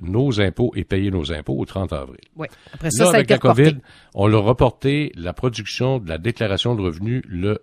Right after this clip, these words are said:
Speaker 1: premier juin.
Speaker 2: Ouais.
Speaker 1: Et les paiements au trente juin. Là, on s'est aperçu que ça allait pas bien. <laughs>
Speaker 2: On a
Speaker 1: On
Speaker 2: reporté
Speaker 1: avait
Speaker 2: encore.
Speaker 1: On a reporté donc à la fin août.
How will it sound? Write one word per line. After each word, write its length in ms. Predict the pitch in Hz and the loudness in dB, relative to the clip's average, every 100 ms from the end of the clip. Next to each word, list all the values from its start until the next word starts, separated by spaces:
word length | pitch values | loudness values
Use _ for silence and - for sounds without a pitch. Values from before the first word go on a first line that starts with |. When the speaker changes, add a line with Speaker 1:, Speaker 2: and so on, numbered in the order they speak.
| - | -6
Speaker 1:
premier 300 | 101 104 92 | -2 0 -2
juin. 220 | 85 73 _ _ _ _ _ _ | -2 -6 _ _ _ _ _ _
Speaker 2:
Ouais. 140 | 151 165 _ - | -14 -14 _ -20
Speaker 1:
Et 320 | 104 110 123 - | -2 2 2 -2
les 240 | 90 113 139 | -4 -2 0
paiements 480 | 104 90 98 123 - _ _ - | 0 0 -2 -2 -4 _ _ -4
au 220 | 113 - - | -4 -4 -10
trente 300 | 90 90 65 | -6 -6 -6
juin. 160 | 64 - _ _ _ _ _ _ _ - | -12 -20 _ _ _ _ _ _ _ -4
Là, 140 | 120 | 2
on 60 | 151 | 2
s'est 180 | 127 113 | 2 -2
aperçu 420 | 98 - 139 156 | -2 -4 -4 -4
que 80 | - | -4
ça 120 | 98 | -4
allait 120 | 107 | -2
pas 120 | 92 | -4
bien. 120 | 78 - - - | -6 -10 -10 -4
<laughs> 60 | - 254 - | 2 2 2
Speaker 2:
On 80 | - | 0
a 40 | 185 | 0
Speaker 1:
On 20 | |
Speaker 2:
reporté 320 | - 226 110 | 2 2 6
Speaker 1:
avait 160 | 233 214 | 4 4
Speaker 2:
encore. 140 | 156 - - - - - | 0 -2 -20 -20 -20 -4
Speaker 1:
On 200 | 90 101 | 0 2
a 60 | |
reporté 560 | 98 120 123 - 135 139 | 2 2 2 0 -2 -2
donc 400 | 104 120 135 - - | 0 0 0 -6 -6
à 100 | 101 | 0
la 100 | 107 | 2
fin 180 | 117 110 | 2 2
août. 140 | - | 0